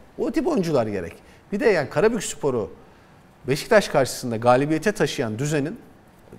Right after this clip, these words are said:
Galatasaray'ı kendi sahasında Beşiktaş'a karşı illa o sistemle galibiyete taşıyacak diye garantisi yok abi. Böyle bir şey olur mu?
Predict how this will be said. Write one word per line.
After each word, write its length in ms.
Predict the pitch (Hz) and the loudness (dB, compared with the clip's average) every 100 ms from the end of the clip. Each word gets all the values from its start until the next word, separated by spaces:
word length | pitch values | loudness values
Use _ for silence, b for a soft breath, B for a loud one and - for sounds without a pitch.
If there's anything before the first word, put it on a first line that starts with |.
| - | -10
Galatasaray'ı 640 | - 156 220 226 - 120 101 | 2 4 4 2 0 -2 -4
kendi 320 | - 120 185 | -4 -4 -2
sahasında 460 | 196 156 123 123 113 | 0 0 0 -6 -4
Beşiktaş'a 400 | 147 - - 143 | -4 -4 -6 -4
karşı 420 | 120 101 - 85 - - - - - - | -4 -6 -10 -12 -14 -20 -20 -20 -20 -6
illa 540 | 175 202 180 120 95 - | -2 2 4 4 2 -4
o 80 | 143 | -4
sistemle 680 | - 151 - 131 117 101 - - - - | -4 -4 -2 -2 -2 -6 -10 -20 -20 -12
galibiyete 420 | - 131 143 147 185 | 0 2 2 -2 -2
taşıyacak 440 | 160 - 147 151 | -4 -4 -4 -4
diye 100 | 165 | -2
garantisi 460 | 131 131 147 - 196 | 2 2 2 -4 -6
yok 120 | 180 | -2
abi. 160 | 147 127 | -2 -2
Böyle 120 | 120 | -4
bir 40 | 120 | -4
şey 160 | 143 | -6
olur 100 | 139 | -6
mu? 120 | 196 | -10